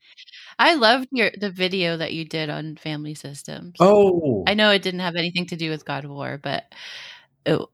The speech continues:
Speaker 1: it was a great video.
Speaker 2: Yes, I always talk with families about how you're a team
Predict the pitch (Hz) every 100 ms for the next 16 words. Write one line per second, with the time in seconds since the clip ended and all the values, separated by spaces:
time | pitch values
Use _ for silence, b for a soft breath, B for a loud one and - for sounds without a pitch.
0 | _ - 180 175 180 190 - 196 208 -
1 | 170 165 _ _ _ _ _ _ _ _
2 | 110 127 156 139 127 - - 110 123 131
3 | 135 - 120 135 143 123 98 87 - 98
4 | 92 101 95 - 90 90 90 85 90 85
5 | 87 95 98 92 92 87 87 - 123 123
6 | 127 131 131